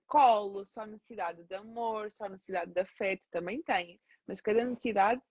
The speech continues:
vem com um determinado objetivo e com um determinado propósito. Então, a autonomia também é uma necessidade que as crianças têm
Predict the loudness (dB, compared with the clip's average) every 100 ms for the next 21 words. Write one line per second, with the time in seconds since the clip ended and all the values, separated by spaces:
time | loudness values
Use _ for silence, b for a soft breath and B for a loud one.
0 | _ -6 0 0 -2 -4 -2 -2 -6 -6
1 | -4 0 0 0 -2 -4 -4 -6 -4 -6
2 | -4 -6 -4 -4 2 0 0 -14 _ _
3 | 2 4 4 0 -4 -4 -2 -4 -2 -4
4 | -2 -4 0 0 0 -4 -6 -6 -6 -4
5 | -4 -4 -4 -4